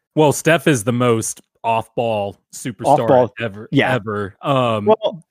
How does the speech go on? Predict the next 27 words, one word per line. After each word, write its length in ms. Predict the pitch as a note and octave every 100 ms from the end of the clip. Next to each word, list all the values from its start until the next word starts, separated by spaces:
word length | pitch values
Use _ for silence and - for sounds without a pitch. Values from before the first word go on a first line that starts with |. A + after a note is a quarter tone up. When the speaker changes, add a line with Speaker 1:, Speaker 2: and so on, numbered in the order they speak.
| -
Speaker 2:
I, 60 |
I 40 | F#3
Speaker 1:
that's 240 | F3 E3
Speaker 2:
would 80 | G#3+
think 120 | A3+
him, 340 | - G#3+ B3 G#3+
him 220 | E3 A#3+
and, 160 | G#3 D#3 _
to 100 | -
me, 140 | F3+ G#3+
Reggie 240 | F3 D#3
Miller 280 | C#3+ C#3+ A2
is, 160 | G#2 -
'cause 180 | C3
Reggie 200 | C#3+ D#3+
Miller 140 | D#3 C3
couldn't 260 | D3+ A#2+
dribble 260 | G2+ C3 G#2
worth 160 | A2 G2+
a 40 |
damn. 300 | F2 G2 E2 - - - _ _ _ _ _ _ _ _ -
Speaker 1:
Yeah, 160 | E3+ - -
well, 380 | D3 D#3+ A2+ -
yeah, 320 | C#3+ D3+ C3
but, 380 | G#2+ C3+ B2 A2 _ -
I 80 | D3
mean, 380 | C3+ A#2+ G#2